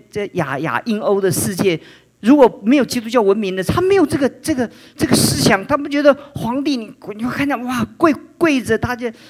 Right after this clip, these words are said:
哇，就那个泰-，泰国王啊，什么日本天皇啊，西方没有这一套，你知道吗？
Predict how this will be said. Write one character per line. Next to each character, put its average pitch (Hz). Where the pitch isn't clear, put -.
哇， 254
就 247
那 233
个 226
泰-， 277
泰 269
国 202
王 190
啊， 214
什 185
么 190
日 262
本 190
天 262
皇 214
啊， 202
西 -
方 175
没 165
有 127
这 135
一 113
套， -
你 110
知 120
道 117
吗？ 110